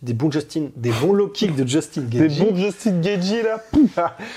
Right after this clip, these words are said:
Speaker 1: Eh ben, eh ben oui, ça peut complètement changer la face d'un combat, quoi. Et c'est vrai que, bah, face à un lutteur qui a donc besoin, pour ses mises au sol,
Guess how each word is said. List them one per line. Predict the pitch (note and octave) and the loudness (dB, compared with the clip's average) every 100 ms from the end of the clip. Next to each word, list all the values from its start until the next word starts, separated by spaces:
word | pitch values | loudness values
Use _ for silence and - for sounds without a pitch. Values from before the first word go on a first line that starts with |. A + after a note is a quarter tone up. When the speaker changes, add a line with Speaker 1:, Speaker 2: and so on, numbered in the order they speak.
| - - - | -16 -20 -2
Speaker 1:
Eh | - | 2
ben, | C#3+ C#3+ C3+ C3+ | 2 0 -2 -2
eh | D3 | -2
ben | E3 | -2
oui, | G#3+ | -2
ça | A#3+ C#3 | -4 -6
peut | - G3 | -4 -6
complètement | A3 F#3 F3+ G3+ G3 | -4 -4 -4 -6 -6
changer | - F3 E3+ | -4 -2 0
la | E3+ | 0
face | A#2 F3 C#3 | 0 -4 -4
d'un | C#3+ | -6
combat, | - D#3 E3+ | -4 -4 -4
quoi. | C3 A2+ - - - - | -6 -10 -12 -18 -18 -8
Et | - | -4
c'est | C#3 - | 2 4
vrai | D3+ | 4
que, | |
bah, | A#2+ | 0
face | - C#3+ - | -4 -6 -4
à | C#3+ | -2
un | |
lutteur | C#3+ C#3+ D3 C3+ - | -2 -2 0 0 0
qui | C3+ | -4
a | |
donc | B2+ B2 | -2 -4
besoin, | A#2+ D3 D#3 D#3 | -2 0 0 -2
pour | G#2+ | -4
ses | - | -6
mises | B2+ C3+ | -4 -2
au | C#3 | 0
sol, | - C#3 | 0 0